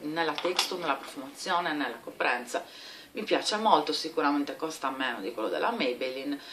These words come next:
e credo dovrebbe esserci ancora in commercio, quindi insomma questo ve lo consiglio, soprattutto se avete la pelle mista come la mia.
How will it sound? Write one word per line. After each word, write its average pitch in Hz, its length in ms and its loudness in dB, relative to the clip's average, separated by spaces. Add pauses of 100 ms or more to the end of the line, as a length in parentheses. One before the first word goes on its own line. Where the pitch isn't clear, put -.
(180)
e 175 80 -4
credo 151 260 4
dovrebbe 156 360 4
esserci 143 380 -2
ancora 123 400 -4
in 113 100 -10
commercio, 110 640 -10
quindi 139 220 -4
insomma 127 260 -2
questo - 340 -4
ve 185 80 0
lo 220 100 2
consiglio, 117 600 -4
soprattutto 220 420 -2
se 139 140 0
avete 110 200 0
la 175 120 4
pelle 123 260 -4
mista 117 400 -10
come 120 220 -6
la 120 80 -4
mia. 123 420 0